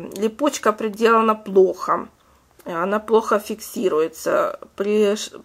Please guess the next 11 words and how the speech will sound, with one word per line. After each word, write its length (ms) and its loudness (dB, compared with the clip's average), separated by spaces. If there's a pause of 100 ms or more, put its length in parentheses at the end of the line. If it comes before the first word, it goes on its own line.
прилеплена 1120 0
она, 320 -2
даже 300 -4
не 80 -6
пришита, 560 -4
не 140 -4
знаю, 360 -2
на 160 -2
клей 300 -2
приделана 720 2
она 280 0